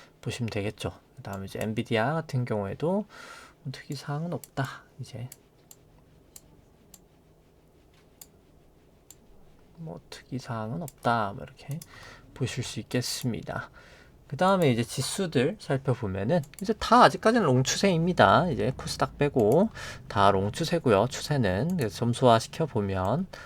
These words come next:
일단 뭐 여전히 계속해서 롱 추세긴 하다, 이제 이렇게 볼 수 있겠습니다. 꾸준하게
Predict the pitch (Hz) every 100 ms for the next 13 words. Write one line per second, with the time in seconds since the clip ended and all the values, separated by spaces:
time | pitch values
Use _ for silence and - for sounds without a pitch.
0 | - - - - - 190 131 107 165 151
1 | 139 180 131 - - 135 175 214 135 117
2 | - - 135 139 165 123 107 - - 135
3 | 95 87 - - - 110 147 160 - 113
4 | - 104 107 - 104 - - - - -
5 | - - - - - _ _ _ - -
6 | - - _ _ _ - - 151 170 165
7 | 127 104